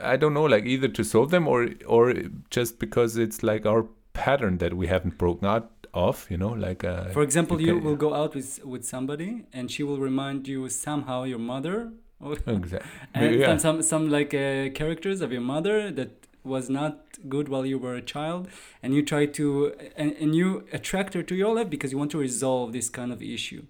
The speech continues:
Speaker 1: Hmm. You could see that, that, or, or there's also the other way of seeing, like, if you're,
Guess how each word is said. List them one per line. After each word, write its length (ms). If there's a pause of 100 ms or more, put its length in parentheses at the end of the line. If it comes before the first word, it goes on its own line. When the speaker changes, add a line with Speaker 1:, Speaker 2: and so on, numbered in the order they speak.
(480)
Speaker 1:
Hmm. 200 (600)
You 120
could 180
see 200
that, 340
that, 240
or, 300
or 320
there's 260
also 300
the 140
other 180
way 180
of 100
seeing, 320
like, 240
if 200
you're, 300